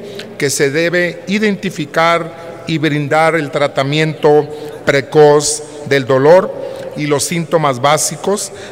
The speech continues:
además de aspectos psicoemocionales, sociales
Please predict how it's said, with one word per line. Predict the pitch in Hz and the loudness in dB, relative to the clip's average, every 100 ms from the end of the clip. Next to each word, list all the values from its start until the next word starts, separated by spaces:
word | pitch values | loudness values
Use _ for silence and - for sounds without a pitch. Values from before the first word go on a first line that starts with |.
| - | -4
además | 151 143 160 180 | 0 0 2 2
de | 180 | 2
aspectos | 170 - 180 - 190 190 170 - - - | -2 0 0 2 2 2 2 -6 -12 -12
psicoemocionales, | - 226 226 208 185 165 156 - 151 143 160 180 196 226 - - - | -4 -4 2 4 4 4 2 2 2 4 4 4 2 0 -4 -8 -14
sociales | - - 147 - 165 170 180 185 196 190 | -6 2 4 4 4 6 6 4 2 -2